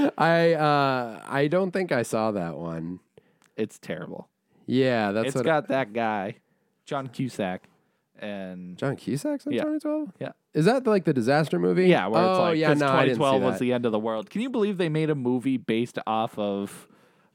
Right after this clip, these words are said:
Speaker 2: uh, like, an internet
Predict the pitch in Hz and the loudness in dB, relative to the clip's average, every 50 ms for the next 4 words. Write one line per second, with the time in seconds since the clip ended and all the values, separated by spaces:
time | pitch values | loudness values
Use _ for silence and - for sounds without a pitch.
0 | _ _ _ _ _ - 107 101 92 92 90 90 90 92 92 - - 98 101 98 | _ _ _ _ _ -4 -2 -2 0 0 0 0 -2 -2 -2 -4 -4 -4 -2 -2
1 | 92 90 87 - - _ _ - - - _ - - 110 110 104 - - 113 110 | -2 -4 -6 -8 -14 _ _ -18 -18 -18 _ -12 -10 -10 -10 -10 -10 -10 -8 -8
2 | 110 110 117 120 120 113 - | -8 -6 -6 -6 -6 -8 -10